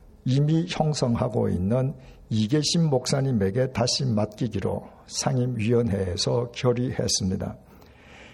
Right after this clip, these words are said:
유월 삼십 일에 정년 퇴임하는 이계신 목사님은 두 달 동안 안식 기간을 가진 뒤에 금년 구월 일일부터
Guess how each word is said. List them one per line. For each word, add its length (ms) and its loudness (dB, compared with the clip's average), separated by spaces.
유월 280 4
삼십 460 0
일에 440 0
정년 420 2
퇴임하는 640 0
이계신 420 0
목사님은 800 -2
두 140 -2
달 220 2
동안 480 0
안식 400 0
기간을 460 0
가진 460 -2
뒤에 440 0
금년 440 2
구월 420 4
일일부터 760 -2